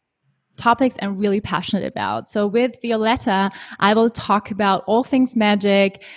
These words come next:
about souls, about destiny, about the big changes humanity is going through right now,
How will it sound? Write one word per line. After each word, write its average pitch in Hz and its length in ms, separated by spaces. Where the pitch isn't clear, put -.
about 180 340
souls, 220 680
about 185 560
destiny, 208 840
about 196 600
the 208 60
big 240 220
changes 226 640
humanity 214 500
is 196 140
going 247 320
through 240 200
right 208 220
now, 202 520